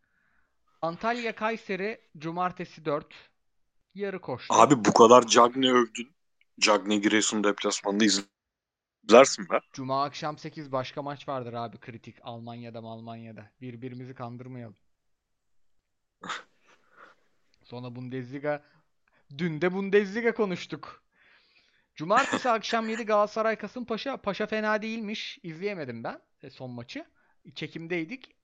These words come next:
Speaker 1: ama,
Speaker 2: Abi,
Speaker 1: e,
Speaker 2: ben size dedim ama üç buçuk üst alın. Niye dört buçuk üst alıyorsunuz?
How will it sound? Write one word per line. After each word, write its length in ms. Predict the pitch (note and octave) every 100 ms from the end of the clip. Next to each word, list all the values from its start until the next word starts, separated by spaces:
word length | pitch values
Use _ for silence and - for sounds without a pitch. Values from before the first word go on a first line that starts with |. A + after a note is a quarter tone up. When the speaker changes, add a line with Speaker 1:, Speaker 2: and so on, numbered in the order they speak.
| _
Speaker 1:
ama, 340 | E3 F3 B3+ C4+
Speaker 2:
Abi, 200 | F#3 D#3+
Speaker 1:
e, 80 | D3+
Speaker 2:
ben 160 | F3+
size 340 | E3 D#3+ E3 D#3
dedim 260 | E3 D#3+
ama 300 | C#3+ B2 A2+ -
üç 240 | G#2 -
buçuk 220 | - - - -
üst 260 | C3+ - - - _ _ _ _ B2+
alın. 460 | B2+ A#2+ A#2 B2+
Niye 220 | B2 C#3
dört 240 | C3+ B2+ -
buçuk 280 | - - A#2+
üst 220 | - B2+
alıyorsunuz? 600 | A2+ A2 G#2 A#2 G2+